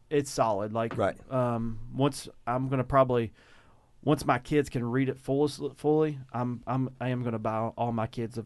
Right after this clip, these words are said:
Speaker 1: E S V Study Bible.
Speaker 2: That's
Speaker 1: And,
Speaker 2: awesome.
Speaker 1: and it's not because I'm obsessed with the E S V translation. It's, I'm just, I just think it's so good. Like
Speaker 2: Right.
Speaker 1: the whole study Bible.
Speaker 2: Right.
Speaker 1: Um,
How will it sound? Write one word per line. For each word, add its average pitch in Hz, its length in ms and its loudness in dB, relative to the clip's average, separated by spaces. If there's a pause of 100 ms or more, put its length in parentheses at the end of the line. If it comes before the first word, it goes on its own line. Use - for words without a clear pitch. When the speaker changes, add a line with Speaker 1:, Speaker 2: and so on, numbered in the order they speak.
(140)
Speaker 1:
E 120 80 -2
S 110 100 -6
V 117 140 -8
Study 117 240 -4
Bible. 113 340 -2
Speaker 2:
That's - 120 -6
Speaker 1:
And, 120 140 0
Speaker 2:
awesome. - 240 -10 (180)
Speaker 1:
and 156 100 2
it's 135 120 0
not 190 180 6
because 170 220 0
I'm 135 140 0
obsessed 131 400 -2
with - 100 -6
the 123 140 -8
E 127 80 0
S 113 120 -6
V 131 260 2
translation. 135 840 -2
It's, 127 280 -2 (400)
I'm 135 180 0
just, - 460 -2
I 123 120 0
just 120 260 -6
think 123 300 -6
it's - 160 -14
so 110 220 -6
good. - 280 -14 (220)
Like 120 120 0
Speaker 2:
Right. - 60 -2
Speaker 1:
the 123 80 0
whole 131 160 2
study 113 320 -4
Bible. 76 320 -8
Speaker 2:
Right. 90 180 -8 (440)
Speaker 1:
Um, 110 500 -6